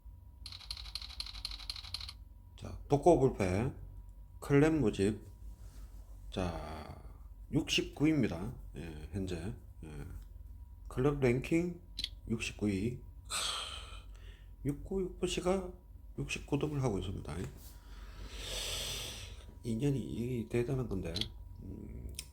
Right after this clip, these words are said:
자, 클랜 분들 빨리빨리 오십시오. 예, 저를 아시는 분들 빨리빨리 오셔갖고 같이 한번 클랜을, 한번 멋진 클랜을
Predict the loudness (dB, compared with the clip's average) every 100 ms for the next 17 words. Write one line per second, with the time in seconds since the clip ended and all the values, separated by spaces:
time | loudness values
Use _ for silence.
0 | -10 -2 0 0 -2 -2 0 2 0 0
1 | 0 2 2 2 0 2 2 4 4 2
2 | 2 4 4 4 2 -2 -8 -10 -8 -8
3 | -8 -8 -8 -8 -10 2 6 8 8 6
4 | 4 2 2 0 0 -2 -2 -2 0 2
5 | 2 4 4 4 4 4 6 4 0 -8
6 | -14 -6 -4 2 4 6 4 -4 -12 -8
7 | -2 0 -2 -4 -14 -18 -20 -20 -20 -18
8 | -14 -4 -2 0 2 2 0 -4 -6 0
9 | 2 2 2 0 -6 -12 -2 0 2 -2
10 | -2 0 2 4 4 0